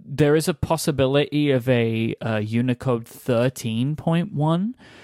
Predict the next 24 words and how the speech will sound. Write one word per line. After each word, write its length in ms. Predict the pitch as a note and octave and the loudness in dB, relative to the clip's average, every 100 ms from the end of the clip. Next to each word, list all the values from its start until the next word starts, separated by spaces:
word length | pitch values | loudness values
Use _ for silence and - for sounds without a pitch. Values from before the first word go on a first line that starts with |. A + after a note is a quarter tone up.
| - - | -20 0
which 260 | B2+ - C3 | 0 0 0
would 220 | A#2+ A#2 | -2 0
be 440 | B2 A#2+ A#2+ A#2 - | 0 2 2 0 -2
a 320 | A#2 A2+ A2 | -2 -2 -4
smaller 600 | - - C#3 C#3+ D#3+ D3+ | -6 -6 -2 0 2 0
set 380 | B2 - B2+ A#2 | -2 0 0 0
of 100 | A#2 | -2
emoji 680 | A#2 A#2 A#2+ A#2+ A2+ A2 G#2+ | 0 2 4 2 0 -2 -2
that 220 | A2 - | -2 -2
are 220 | A#2 A2+ A2 | -2 -2 -2
iterations 720 | - B2+ A2+ A#2 - A#2 A2 | -4 -2 -2 -2 -2 -4 -4
of 80 | G#2+ | -6
previous 460 | A#2+ A2+ C#3 C#3+ | -4 -2 -2 -4
emoji. 460 | E3+ E3 F3 F#3+ G3+ - - - - | -2 -2 -2 -2 -4 -8 -20 -20 -4
So 160 | - | 0
we've 180 | C3 D#3 | 2 2
spoken 380 | - D#3+ D3+ D#3 | 2 0 0 -2
about 240 | C3 C3 | 0 0
this 140 | - - | -2 -6
before, 640 | A#2+ - C3+ C3 B2 A2+ | -8 -2 0 2 4 2
Zwidge, 640 | A#2+ A2 A2 D3 C#3 C3 - _ - | -2 -4 0 0 0 -6 -8 _ -8
Z 240 | - B2 A#2+ | -2 -2 0
W 320 | C3+ A#2+ B2 A#2 | 0 2 0 0
G, 480 | - B2 C3 C3 | 0 0 0 -4